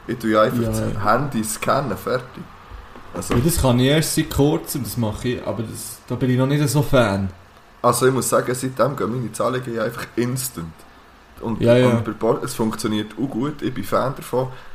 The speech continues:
Speaker 1: Und dann steht ja immer alles, aber wenn man das dann nicht durchliest, für wen das es wirklich ist, wenn du es eben nicht noch selber eintippst oder irgendwie so, dann,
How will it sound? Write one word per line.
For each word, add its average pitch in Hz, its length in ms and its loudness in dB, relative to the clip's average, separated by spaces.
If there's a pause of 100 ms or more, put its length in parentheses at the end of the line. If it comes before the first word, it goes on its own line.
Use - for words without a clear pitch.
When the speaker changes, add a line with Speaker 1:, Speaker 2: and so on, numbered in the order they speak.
(180)
Speaker 1:
Und 110 100 -2
dann 127 120 4
steht 117 340 2
ja 123 80 4
immer 127 200 2
alles, 98 260 4
aber 92 180 -4
wenn 98 100 0
man 98 100 -2
das 113 120 -8
dann 123 180 0
nicht 147 160 -6
durchliest, 147 560 0
für 95 160 -8
wen 117 240 2
das 127 140 -10
es 120 180 -8
wirklich 120 320 -2
ist, - 140 -6
wenn 92 120 -4
du - 20 -
es - 40 -8 (100)
eben 95 100 -2
nicht 107 120 -6
noch - 80 -8
selber 120 420 -2
eintippst 120 540 -4
oder 107 160 -4
irgendwie 117 460 -6
so, 104 260 -2 (460)
dann, 101 400 4